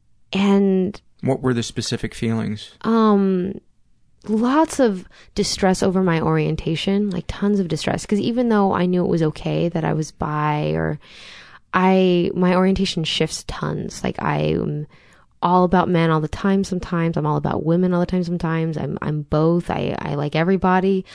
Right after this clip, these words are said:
Speaker 1: I just, my orientation is so fluid, um, that I could never really make a strong choice about it. Like, "I am this, I am that." I'm kinda like,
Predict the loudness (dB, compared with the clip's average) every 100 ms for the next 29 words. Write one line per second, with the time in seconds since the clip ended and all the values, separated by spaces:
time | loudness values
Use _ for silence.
0 | -14 -2 2 2 0 0 0 0 -2 0
1 | 0 2 0 -2 -4 0 -2 -2 -2 2
2 | 4 2 0 -8 -14 -20 -20 -20 -20 -20
3 | -10 -2 2 2 2 -2 -4 -6 -8 -12
4 | _ _ _ _ _ _ _ _ _ _
5 | _ _ _ 0 4 4 4 0 -8 -20
6 | _ _ _ _ _ _ _ _ -6 0
7 | 2 4 4 2 0 -4 -14 _ _ _
8 | -8 -6 -2 -2 -2 -2 0 0 0 -6
9 | -12 -4 0 2 2 2 0 -2 0 2
10 | 2 2 4 2 0 -2 0 0 2 2
11 | 2 0 -4 -8 -6 -6